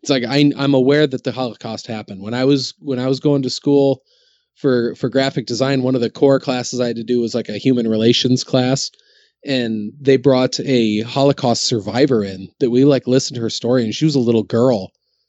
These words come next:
in this camp, and she talked about the, how horrible it was. And it was, I mean, you just, there wasn't a dry eye in that class. Like, if you sat and listened to that lady's story and you weren't bawling, like, you're a fucking robot.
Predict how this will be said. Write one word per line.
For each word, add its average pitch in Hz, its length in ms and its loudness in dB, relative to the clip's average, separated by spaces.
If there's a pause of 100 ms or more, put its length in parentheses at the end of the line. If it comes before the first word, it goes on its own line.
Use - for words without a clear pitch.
(300)
in 120 160 0
this 110 160 0
camp, 113 320 -2
and 107 100 -2
she - 160 -4
talked 123 380 -2
about 107 260 -2
the, - 100 -12
how 113 180 -2
horrible 120 380 2
it 98 60 -6
was. 107 220 -2
And 117 100 -4
it 151 100 4
was, 123 260 2
I 117 80 -8
mean, 123 280 -2
you 135 200 -10
just, 131 260 -8 (300)
there 165 100 6
wasn't 160 240 4
a 120 60 0
dry 135 380 0
eye 135 180 0
in 113 160 -2
that 107 160 -8
class. 104 420 -8
Like, 113 140 -10
if 120 80 -10
you 160 140 0
sat 143 280 -2
and 120 80 -12
listened 131 260 -4
to 123 100 -2
that 113 100 -8
lady's 117 280 -4
story 120 320 0
and 107 80 -2
you 123 120 0
weren't 131 320 0
bawling, 117 420 0
like, 101 220 -8
you're 139 140 2
a 120 40 -2
fucking 104 580 -8
robot. 110 520 0